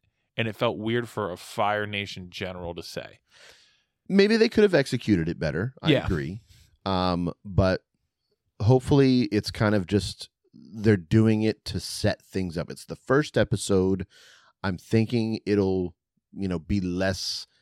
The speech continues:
Speaker 2: obvious moving forward.
Speaker 1: Yeah.
Speaker 2: We'll see. We'll see.
Speaker 1: Yeah.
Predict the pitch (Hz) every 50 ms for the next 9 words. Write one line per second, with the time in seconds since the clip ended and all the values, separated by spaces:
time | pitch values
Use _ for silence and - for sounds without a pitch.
0 | _ _ _ _ _ - 92 90 87 85 78 82 80 76 71 - - 85 80 71
1 | 78 73 - - - 67 50 50 - - - _ _ _ _ _ _ _ - 139
2 | 123 - - - 190 156 - - - - _ _ _ - 92 92 - - 60 -
3 | - _ _ _ _ - 143 123 117 110